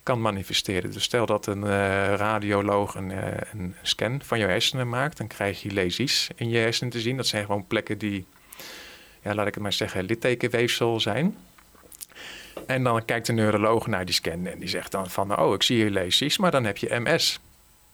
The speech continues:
Maar dat kan dus ook de ziekte van Lyme zijn. En er zijn geloof ik nog, eh, twee of drie, ik weet het niet precies, hè, want, eh, ik heb zoveel informatie tot mij gekregen de laatste jaren dat ik niet meer weet hoe, waar ik het allemaal moet opslaan. Maar het kan ook nog, eh, andere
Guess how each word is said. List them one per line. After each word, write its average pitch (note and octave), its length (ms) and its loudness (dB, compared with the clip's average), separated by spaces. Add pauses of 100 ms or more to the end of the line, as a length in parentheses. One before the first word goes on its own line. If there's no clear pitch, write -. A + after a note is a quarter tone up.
(320)
Maar A#2+ 160 -6
dat - 80 -2
kan G#2+ 200 -4
dus G#2 160 0
ook B2 180 -2
de - 80 -10
ziekte - 480 -6
van G2+ 300 -6
Lyme B2 200 -2 (160)
zijn. G2 360 -6 (840)
En A#2 160 -4
er A#2 80 4
zijn A2 220 0
geloof G#2+ 200 2
ik G#2 100 -2
nog, G#2+ 280 -2
eh, A2 140 0 (920)
twee A#2 320 0
of A2 120 -6
drie, A#2+ 400 0
ik A2+ 80 -14
weet A2+ 100 4
het G#2 80 0
niet G#2 100 -4
precies, - 340 -4
hè, A2 160 2
want, G#2+ 260 -4
eh, G#2 80 2 (1080)
ik B2 200 -6
heb B2 160 2
zoveel D3 420 6
informatie C#3 840 2
tot - 180 2
mij A#2 200 2
gekregen A#2 560 4
de A2 80 2
laatste A2 460 2
jaren G#2+ 520 4
dat G#2 140 4
ik G#2+ 80 -6
niet G#2+ 160 -2
meer G#2+ 120 0
weet G#2+ 220 2
hoe, G2+ 140 -6
waar G#2+ 120 2
ik G#2 60 0
het G#2+ 120 0
allemaal G#2+ 200 4
moet G#2 200 -2
opslaan. G#2 500 0
Maar A2 140 0
het A2 200 -2
kan A#2 200 2
ook A#2 180 2
nog, A2 260 0
eh, G#2+ 580 4
andere G#2+ 540 2